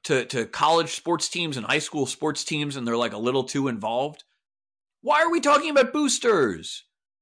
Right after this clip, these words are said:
Shouldn't we have been investigating whether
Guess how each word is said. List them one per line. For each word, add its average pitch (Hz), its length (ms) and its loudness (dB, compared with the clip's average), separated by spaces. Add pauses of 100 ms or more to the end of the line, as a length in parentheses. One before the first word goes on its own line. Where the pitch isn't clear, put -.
(360)
Shouldn't 277 260 -2
we 269 120 2
have 233 180 2
been 220 140 0
investigating 170 760 -2
whether 139 320 2